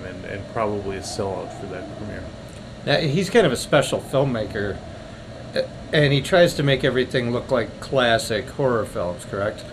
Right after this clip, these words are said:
Speaker 1: Yeah, he is special. In fact, he still rides, like, the short bus.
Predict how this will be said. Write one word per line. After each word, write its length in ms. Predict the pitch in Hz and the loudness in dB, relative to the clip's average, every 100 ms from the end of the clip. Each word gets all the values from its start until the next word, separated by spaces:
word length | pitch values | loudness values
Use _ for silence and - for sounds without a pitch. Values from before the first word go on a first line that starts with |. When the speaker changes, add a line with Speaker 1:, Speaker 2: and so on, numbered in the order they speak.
| - - | -14 -6
Speaker 1:
Yeah, 260 | - 226 - | 4 6 4
he 260 | - 240 311 | 4 6 6
is 160 | 320 | 4
special. 480 | - 139 101 - - - | 2 2 2 0 -8 -6
In 80 | 131 | -4
fact, 280 | 113 151 151 | 0 0 0
he 80 | 135 | -4
still 320 | - 156 147 | -4 0 2
rides, 400 | 123 120 127 127 | 2 2 0 0
like, 160 | 123 113 | -4 -4
the 80 | |
short 340 | 113 123 113 - | -6 -4 -4 -4
bus. 320 | 95 87 - | -6 -6 -12